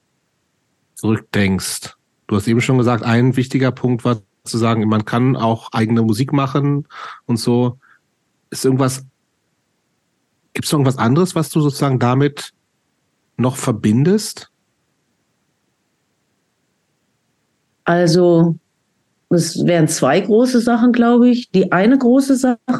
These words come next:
Speaker 2: war, dass ich da kennengelernt habe, die Dynamik, wie das ist, wenn du mit einer Band unterwegs bist. Das f-, finde ich ganz toll und ich finde das was ganz Spezielles.
Speaker 1: Mhm.
Speaker 2: Ich weiß nicht, da werden vielleicht,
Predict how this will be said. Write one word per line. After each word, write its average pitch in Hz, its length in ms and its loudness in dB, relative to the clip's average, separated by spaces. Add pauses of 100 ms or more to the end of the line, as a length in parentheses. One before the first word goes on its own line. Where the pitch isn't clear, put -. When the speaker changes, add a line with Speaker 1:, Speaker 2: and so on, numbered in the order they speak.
(120)
Speaker 2:
war, 233 420 2 (800)
dass 180 180 0
ich 190 100 2
da 190 100 0
kennengelernt 190 680 2
habe, 185 100 2
die 185 160 2
Dynamik, 170 560 4
wie 190 80 4
das 170 180 2
ist, 170 200 0
wenn 185 100 4
du 175 80 4
mit 180 100 4
einer 165 120 4
Band 165 240 2
unterwegs 165 460 0
bist. 240 380 -2 (340)
Das 151 160 -8 (160)
f-, - 220 -14
finde 185 200 2
ich 180 80 -4
ganz 185 280 0
toll 202 260 2
und 202 100 4
ich 190 100 2
finde 202 180 2
das 175 180 0
was 180 120 -2
ganz 175 200 0
Spezielles. 175 760 0 (300)
Speaker 1:
Mhm. 104 340 -4 (640)
Speaker 2:
Ich 180 180 -2
weiß 180 220 0
nicht, 208 180 2
da 185 100 0
werden 185 220 2
vielleicht, 185 360 0